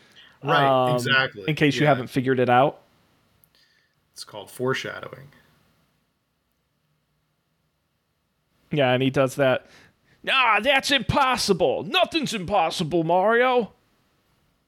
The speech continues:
Speaker 1: Nothing's impossible when you
Speaker 2: Um,
Speaker 1: put your mind to it. <laughs>
Speaker 2: t-, just so freaking strange. Oh my god. Um,
Speaker 1: Okay, so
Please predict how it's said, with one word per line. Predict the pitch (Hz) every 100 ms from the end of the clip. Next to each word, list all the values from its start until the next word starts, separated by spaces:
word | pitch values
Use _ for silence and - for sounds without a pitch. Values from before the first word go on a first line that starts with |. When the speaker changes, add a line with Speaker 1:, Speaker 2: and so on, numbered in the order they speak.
| _ _
Speaker 1:
Nothing's | 160 160 180 143 98 92
impossible | 98 90 98 90 - 107 104
when | 127
you |
Speaker 2:
Um, | 120 120 117 113
Speaker 1:
put | 120
your | 107
mind | 123 143 151 -
to | 95 87
it. | 87 - _ _ - _ _ - _ _ _ _ _ _ _ _ _ _ -
<laughs> | 135 - - - -
Speaker 2:
t-, | - -
just | 160 - -
so | 175
freaking | - - - 240 123
strange. | 127 - - 127 113 117 120 - - - _ -
Oh | 254
my | 220 - 123 - -
god. | 180 120 117 - - - - -
Um, | 208 202 202
Speaker 1:
Okay, | 196 156
so | 147